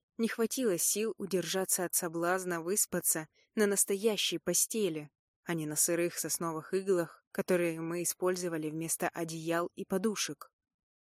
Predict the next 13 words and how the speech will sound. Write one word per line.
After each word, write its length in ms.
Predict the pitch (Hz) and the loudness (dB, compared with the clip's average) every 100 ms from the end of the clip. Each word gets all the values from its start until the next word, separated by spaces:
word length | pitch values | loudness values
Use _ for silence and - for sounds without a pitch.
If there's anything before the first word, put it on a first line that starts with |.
| _ | _
И 100 | 233 | 0
даже 300 | 214 247 220 | 4 4 4
сон 340 | 208 - 233 220 | 4 4 4 0
в 120 | - | -2
тот 340 | - 180 165 | 2 2 2
день 300 | 160 185 220 | 0 2 2
мне 280 | 196 175 175 | 0 -2 -2
приснился 600 | 170 175 - 190 180 - | 0 2 2 2 0 0
яркий. 680 | 202 208 208 180 - 156 165 _ _ _ _ _ - | 2 2 0 0 -6 -10 -12 _ _ _ _ _ -4
Я 240 | 175 180 | 0 2
снова 360 | 175 180 175 165 | 0 0 -2 0
увидела 520 | 160 156 160 165 160 | -2 -2 0 2 2
Бьорна. 680 | 151 156 170 180 170 165 | 0 0 0 0 -2 -6